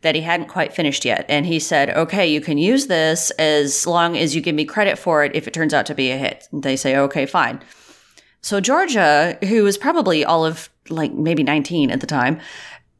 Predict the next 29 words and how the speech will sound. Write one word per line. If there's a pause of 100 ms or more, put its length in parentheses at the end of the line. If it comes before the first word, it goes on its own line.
(340)
went
home
and
finished
up
the
song
and
reworked
it
to
sound
like
a
modern
teenage
doo-wop
number. (500)
And,
you
know, (100)
the
rest
is
history. (420)
Only
it
isn't
quite,